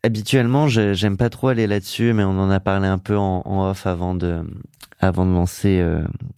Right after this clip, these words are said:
les, les caméras et, et, euh, et l'enregistrement. Euh, mais j'aime pas forcément, euh,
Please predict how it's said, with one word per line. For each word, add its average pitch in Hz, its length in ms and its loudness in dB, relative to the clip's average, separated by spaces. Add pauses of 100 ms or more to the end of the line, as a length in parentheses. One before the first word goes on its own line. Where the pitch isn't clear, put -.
(420)
les, 87 240 0 (200)
les - 80 -2
caméras 90 800 2
et, 76 240 -4 (400)
et, 87 240 0
euh, 87 40 -2 (320)
et 92 60 2
l'enregistrement. 92 840 0 (580)
Euh, 85 260 2
mais 90 120 2
j'aime 92 220 0
pas 110 300 2
forcément, 98 760 -2
euh, 87 180 0